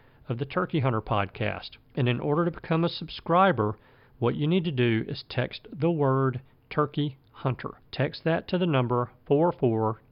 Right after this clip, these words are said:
two two two. After you do that, you're gonna receive a series of instructions that you'll need to follow, and eventually I will email you a link that you can click on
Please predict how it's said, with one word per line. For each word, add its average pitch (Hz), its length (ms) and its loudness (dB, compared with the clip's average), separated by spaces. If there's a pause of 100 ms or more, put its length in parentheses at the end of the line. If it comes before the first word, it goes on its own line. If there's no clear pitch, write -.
two 127 140 0
two 120 200 0
two. 107 340 -2 (180)
After 123 220 -4
you 110 200 -2
do 113 200 2
that, 151 360 0 (160)
you're 131 140 -2
gonna 147 200 2
receive 135 640 0 (120)
a 107 200 -2
series 127 500 0
of 117 100 0
instructions 143 640 -2
that - 180 -6
you'll 147 120 0
need 143 160 -2
to - 80 -4
follow, 110 480 2 (420)
and 123 100 0
eventually 190 540 -2
I 127 220 0
will 131 500 2
email 165 460 4
you 104 280 0
a 110 140 -2
link 123 640 0 (140)
that - 180 -4
you 123 60 -2
can 113 220 -4
click - 360 -4
on 107 340 0